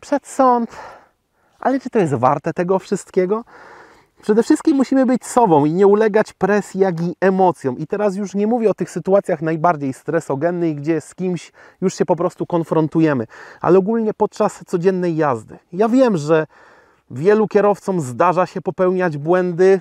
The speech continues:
może wpowodować to w nas dodatkową frustrację, nie wiem, szef na nas nakrzyczał, mamy jakieś terminy,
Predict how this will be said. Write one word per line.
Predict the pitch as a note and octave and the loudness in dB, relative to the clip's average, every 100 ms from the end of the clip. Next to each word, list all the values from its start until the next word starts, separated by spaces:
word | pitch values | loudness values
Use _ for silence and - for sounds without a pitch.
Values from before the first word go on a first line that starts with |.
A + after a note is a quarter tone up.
| - | 0
może | E3 F#3 F3+ | 0 0 -2
wpowodować | - F3 E3+ F3 F3 F3 | -4 -2 -2 0 0 0
to | - | -4
w | E3+ | -2
nas | F3 | -2
dodatkową | D#3+ F3 F#3+ F#3 | -2 -4 -2 -2
frustrację, | - F3+ - F3 F3+ - F#3+ | -2 -6 -2 2 2 0 -4
nie | F3+ | -2
wiem, | F3+ D#3+ | -2 -2
szef | - F#3 | 0 0
na | E3 F3+ | 0 -2
nas | F3+ E3 | -2 -2
nakrzyczał, | F3 - F3+ F#3 E3+ | -8 -8 -2 -2 0
mamy | F3 F3+ | -2 -2
jakieś | E3+ F#3+ - | -6 -8 -8
terminy, | - E3 E3+ F#3+ F#3 | -6 -6 -6 -6 -6